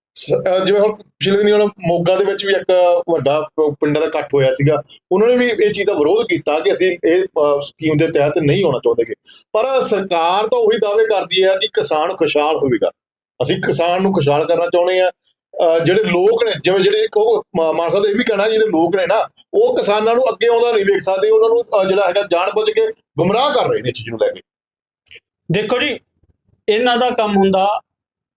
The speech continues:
Speaker 2: ਆਪਦਾ ਮਾਲ ਪੱਤਾ ਪੂਰਾ ਕਰਨਾ,
Speaker 1: ਹਾਂ।
Speaker 2: ਸ਼ੋਸ਼ੇ ਛੱਡਣੇ।
Speaker 1: ਹਾਂ।
Speaker 2: ਮਾਨ, ਭਗਵੰਤ ਸਿੰਘ ਮਾਨ ਦੱਸੇ ਵੀ ਜਿੰਨੇ ਵਾਅਦੇ ਕੀਤੇ ਸੀ, ਉਹਨਾਂ ਚੋਂ ਇੱਕ ਤਿਹਾਈ ਵਾਅਦਿਆਂ ਤੇ ਵੀ ਆ, ਪੂਰਾ ਭਗਵੰਤ ਸਿੰਘ ਮਾਨ ਉਤਰਿਆ ਨਹੀਂ।
Speaker 1: ਹੂੰ।
Speaker 2: ਇਸ ਲਈ ਸੰਯੁਕਤ ਮੋਰਚੇ ਵੱਲੋਂ
Speaker 1: ਹੂੰ।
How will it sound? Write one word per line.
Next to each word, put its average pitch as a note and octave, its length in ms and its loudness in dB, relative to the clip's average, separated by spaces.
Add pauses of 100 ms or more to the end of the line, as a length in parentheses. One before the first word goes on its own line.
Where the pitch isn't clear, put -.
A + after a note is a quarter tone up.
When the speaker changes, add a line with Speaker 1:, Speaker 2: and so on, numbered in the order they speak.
(540)
Speaker 2:
ਆਪਦਾ G3+ 400 0
ਮਾਲ F#3 380 0
ਪੱਤਾ G#3 320 -4
ਪੂਰਾ F#3 320 0
ਕਰਨਾ, F#3 300 0
Speaker 1:
ਹਾਂ। A#2 480 -4 (760)
Speaker 2:
ਸ਼ੋਸ਼ੇ A#3 420 -2
ਛੱਡਣੇ। F3 400 0
Speaker 1:
ਹਾਂ। G2+ 500 -10 (500)
Speaker 2:
ਮਾਨ, A#3 480 2 (280)
ਭਗਵੰਤ A3+ 300 0
ਸਿੰਘ C#4+ 180 -2
ਮਾਨ A#3 280 0
ਦੱਸੇ A#3+ 260 -2
ਵੀ C4 80 -2
ਜਿੰਨੇ A3 320 0
ਵਾਅਦੇ A3+ 300 0
ਕੀਤੇ G3+ 340 -2
ਸੀ, G#3 280 0 (340)
ਉਹਨਾਂ C4 360 0
ਚੋਂ C#4 140 2
ਇੱਕ B3+ 260 -2
ਤਿਹਾਈ B3 260 0
ਵਾਅਦਿਆਂ C4 320 0
ਤੇ B3+ 120 -2
ਵੀ A#3+ 120 0
ਆ, A#3 240 0 (100)
ਪੂਰਾ A3+ 300 0
ਭਗਵੰਤ G#3+ 360 0
ਸਿੰਘ G#3 200 0
ਮਾਨ F#3+ 320 0
ਉਤਰਿਆ C4+ 340 0
ਨਹੀਂ। E3 180 0
Speaker 1:
ਹੂੰ। A2+ 400 -8 (160)
Speaker 2:
ਇਸ A3+ 240 0
ਲਈ C#4+ 160 -2
ਸੰਯੁਕਤ B3+ 460 -2
ਮੋਰਚੇ A3+ 420 0
ਵੱਲੋਂ A3+ 380 0
Speaker 1:
ਹੂੰ। A#2 380 -4